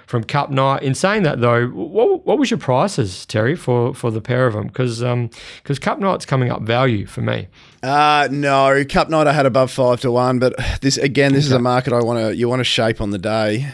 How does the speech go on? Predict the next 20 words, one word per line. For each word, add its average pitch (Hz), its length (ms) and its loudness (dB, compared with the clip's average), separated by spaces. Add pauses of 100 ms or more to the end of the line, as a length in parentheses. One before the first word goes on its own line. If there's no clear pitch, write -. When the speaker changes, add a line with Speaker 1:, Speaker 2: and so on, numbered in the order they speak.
(140)
Speaker 2:
um, 110 600 -6
Speaker 1:
Yeah. 120 120 -2
Speaker 2:
with 117 100 0
how 117 180 0
it's - 120 -8
playing. 120 360 -2
If 107 80 -8
the 120 100 -8
centre 143 220 -2
of 117 60 0
the 107 80 -2
track, 113 240 -4
if 117 80 -6
they're 131 80 0
not 139 120 -4
making 113 280 -4
any 104 180 -4
ground 98 380 -6
whatsoever, 101 580 -2
then, 104 240 -4